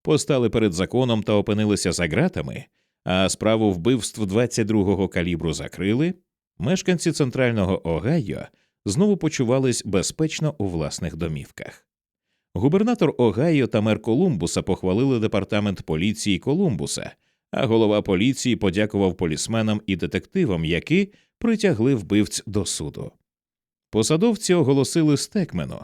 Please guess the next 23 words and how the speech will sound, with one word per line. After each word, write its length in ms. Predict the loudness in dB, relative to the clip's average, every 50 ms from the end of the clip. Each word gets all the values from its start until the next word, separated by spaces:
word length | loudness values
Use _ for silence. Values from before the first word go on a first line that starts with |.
| -18 _ _ _ _ _ _ _
що 200 | -4 0 2 2
оскільки 460 | 2 2 0 0 -2 2 2 0 0
штурм 440 | 0 -4 -2 0 2 2 4 2 2
Рюгер 440 | 2 2 2 2 2 2 0 0 0
і 260 | 0 2 2 2 0 0
Штьогер 600 | -4 -12 -12 _ 2 2 2 4 2 2 2 2
Люгер 400 | 2 2 2 0 0 -2 -2 -2
більше 380 | 0 0 0 0 0 0 0
не 100 | 0 0
потрібні 540 | 0 0 -2 0 0 -2 0 0 0 0 2
як 200 | 2 0 0 -2
докази, 560 | -2 -4 -4 -2 -2 -2 0 0 0 -2 -2 -6 _ _ _ _ _ _ _ -2
департамент 600 | -2 0 0 0 0 0 0 2 2 2 2 2
отримає 460 | 0 2 2 0 2 2 2 0 0
двадцятидвокаліберні 1120 | 0 2 0 0 2 0 -2 0 0 0 0 0 0 0 0 0 0 0 0 0 0 0 0
пістолети 600 | 0 -2 -2 0 -2 0 0 0 0 0 0 2
як 220 | 2 0 0 -2
трофеї 580 | -4 -6 -6 -4 -4 -2 0 0 2 0 0 -2
у 100 | -2 -4
справі, 600 | -4 -4 _ -2 -2 0 0 2 2 0 0 -2 -6 _ _ _ _ _ 0
яку 360 | 2 2 0 2 0 0 2
вони 240 | 2 0 0 0 -2
розкрили. 600 | -2 -4 -6 -6 -6 -8 -8 -8 -10 -12 -16